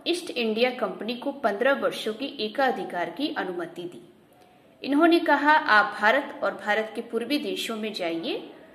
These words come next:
वहाँ पर व्यापार कीजिए, लेकिन मात्र सिर्फ पन्द्रह वर्षों तक।"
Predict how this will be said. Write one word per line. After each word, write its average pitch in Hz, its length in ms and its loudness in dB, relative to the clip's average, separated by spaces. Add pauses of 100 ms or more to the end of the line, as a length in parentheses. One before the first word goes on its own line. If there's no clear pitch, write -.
(280)
वहाँ 294 300 2
पर 320 160 6
व्यापार 208 480 2
कीजिए, 269 760 -4 (240)
लेकिन 302 480 2
मात्र 240 340 4
सिर्फ 262 400 -2
पन्द्रह 233 340 4
वर्षों 202 400 -4
तक।" - 220 -10